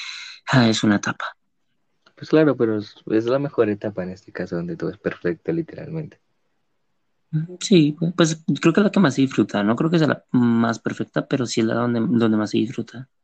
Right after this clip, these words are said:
Speaker 2: Exacto, exacto, exacto. Ahí sí utilizaste las palabras adecuadas, la que más se disfruta.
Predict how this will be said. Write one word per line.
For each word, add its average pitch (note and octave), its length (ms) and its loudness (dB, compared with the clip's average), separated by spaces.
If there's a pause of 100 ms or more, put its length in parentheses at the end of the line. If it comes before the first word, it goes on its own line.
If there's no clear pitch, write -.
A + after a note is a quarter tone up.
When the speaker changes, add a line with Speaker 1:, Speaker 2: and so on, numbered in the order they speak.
(1120)
Speaker 2:
Exacto, - 360 -16 (100)
exacto, - 380 -8
exacto. - 320 -14
Ahí E2+ 140 -2
sí E2+ 160 -8
utilizaste E2+ 360 -4
las E2 100 -6
palabras - 360 -6
adecuadas, - 560 -10
la F2+ 100 -8
que - 140 -16
más D#2+ 140 -12
se D#2+ 80 -8
disfruta. - 340 -16